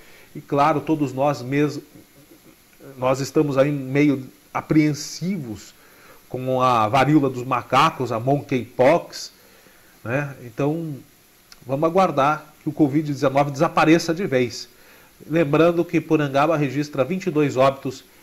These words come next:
em decorrência do covid dezenove, né, desde o começo da pandemia.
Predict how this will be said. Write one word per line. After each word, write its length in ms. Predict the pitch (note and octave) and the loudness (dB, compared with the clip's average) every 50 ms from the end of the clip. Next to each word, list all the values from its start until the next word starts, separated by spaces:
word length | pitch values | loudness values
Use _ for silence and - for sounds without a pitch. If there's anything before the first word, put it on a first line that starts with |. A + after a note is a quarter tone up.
| _ _ _ | _ _ _
em 160 | A#2+ B2+ B2+ | -14 -10 -6
decorrência 600 | C3+ D3 C#3+ - D3 A#2+ A#2 B2+ B2+ B2 - C3 | -4 -6 -2 -2 -2 -2 -2 -4 -4 -6 -6 -6
do 80 | B2 A#2+ | -8 -6
covid 420 | - B2+ A2+ F#2+ A2+ A2 A2 A2 | -4 -4 -4 -4 -4 -6 -6 -8
dezenove, 500 | G#2+ A2 B2 A2+ G#2 A2+ A2+ A#2 A2+ A#2 G#2+ - _ _ _ _ _ _ _ _ _ _ | -6 -6 -6 -4 -2 -2 -2 -2 -2 -4 -12 -20 _ _ _ _ _ _ _ _ _ _
né, 180 | A2+ A#2+ B2 A#2 | -10 -8 -8 -4
desde 240 | A#2 B2 B2 - A#2+ | -2 -4 -4 -4 -4
o 40 | |
começo 380 | - - A2+ A2 A2+ A2 - - | -8 -8 -8 -6 -6 -8 -8 -10
da 120 | G#2+ G#2+ | -12 -12
pandemia. 520 | G#2+ - A#2 A2+ A#2 A2 F#2+ F#2 - - | -10 -10 -10 -8 -8 -8 -8 -8 -12 -16